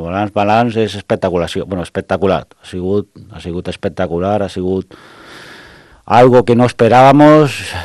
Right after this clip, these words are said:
Bueno, eh, nos ha sa-, sobrepasado por todos lados, ha sido,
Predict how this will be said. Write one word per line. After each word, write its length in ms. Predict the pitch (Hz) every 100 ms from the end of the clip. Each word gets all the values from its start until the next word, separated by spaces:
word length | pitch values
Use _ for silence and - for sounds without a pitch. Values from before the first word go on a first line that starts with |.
| 95
Bueno, 300 | 98 87 78 - -
eh, 220 | 87 90
nos 180 | 95 -
ha 60 |
sa-, 320 | 104 117 110 - - 135 113 117 107 98 -
sobrepasado 1040 | 117 120 123 120 113 104 95 90 78 80 98 _ _ _
por 180 | - 107
todos 260 | 113 110 95
lados, 400 | 104 120 135 107
ha 100 | 98
sido, 580 | 104 104 104 98 85